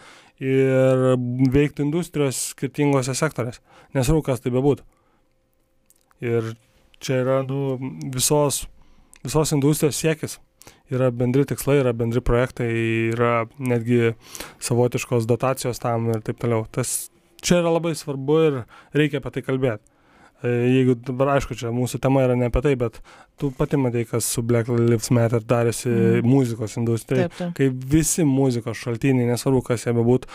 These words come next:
Speaker 1: ar žiniasklaida, ar koncertinės agentūros, ar atlikėjai,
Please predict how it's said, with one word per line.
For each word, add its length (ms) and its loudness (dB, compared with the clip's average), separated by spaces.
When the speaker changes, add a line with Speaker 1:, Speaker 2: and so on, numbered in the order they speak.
Speaker 1:
ar 180 -2
žiniasklaida, 800 0
ar 140 -6
koncertinės 560 0
agentūros, 640 2
ar 200 2
atlikėjai, 640 0